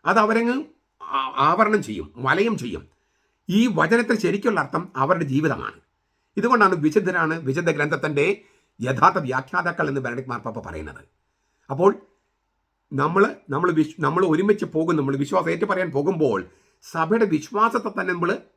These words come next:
വിശാലമാക്കുകയാണ്. ഇതിനെയാണ്, ഇതിനെയാണ് ഈ symbol of faith എന്ന് പറയുന്നത്. വിശ്വാസ ചിഹ്നം, വിശ്വാസ സങ്കേതം, വിശ്വാസ സംജ്ഞ, വിശ്വാസ സൂചകം, വിശ്വാസ പ്രതിരൂപം എന്നൊക്കെ പറയുന്ന വിശ്വാസ പ്രമാണം.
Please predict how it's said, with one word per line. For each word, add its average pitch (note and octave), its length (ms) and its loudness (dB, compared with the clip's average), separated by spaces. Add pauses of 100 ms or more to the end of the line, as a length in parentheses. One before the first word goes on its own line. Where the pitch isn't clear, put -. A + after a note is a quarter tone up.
വിശാലമാക്കുകയാണ്. A2+ 1040 -6 (1160)
ഇതിനെയാണ്, D3 580 0 (100)
ഇതിനെയാണ് C#3+ 380 0
ഈ D3 140 -4 (120)
symbol F3 240 -4
of E3+ 100 -4
faith B2 280 -10
എന്ന് G#2 120 -10
പറയുന്നത്. D2+ 400 -10 (460)
വിശ്വാസ C3+ 420 -2 (420)
ചിഹ്നം, C3 360 -4 (320)
വിശ്വാസ C3+ 340 -4
സങ്കേതം, C3 520 -6 (280)
വിശ്വാസ C3 360 -4
സംജ്ഞ, A#2 400 -8 (240)
വിശ്വാസ C3+ 340 -4
സൂചകം, C#3 520 -4 (240)
വിശ്വാസ C#3+ 320 -2
പ്രതിരൂപം D3+ 540 0
എന്നൊക്കെ C3+ 220 -6
പറയുന്ന A#2+ 360 -4 (280)
വിശ്വാസ B2+ 320 -6
പ്രമാണം. A2 560 -4